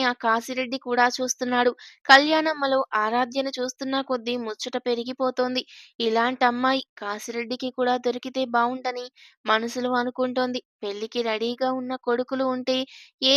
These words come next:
తల్లైనా అలాగే అనుకుంటుంది. అది సహజం. ఆ రోజు సాయంత్రం వరకు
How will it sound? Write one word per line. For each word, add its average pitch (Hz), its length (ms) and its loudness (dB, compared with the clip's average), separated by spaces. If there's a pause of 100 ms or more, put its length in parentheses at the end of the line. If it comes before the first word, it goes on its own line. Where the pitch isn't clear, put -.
తల్లైనా 285 560 4 (180)
అలాగే 220 460 0
అనుకుంటుంది. 254 680 -2 (160)
అది 220 240 -6 (100)
సహజం. 233 480 -4 (400)
ఆ 240 180 10
రోజు 269 300 4
సాయంత్రం 262 580 -2
వరకు 240 280 0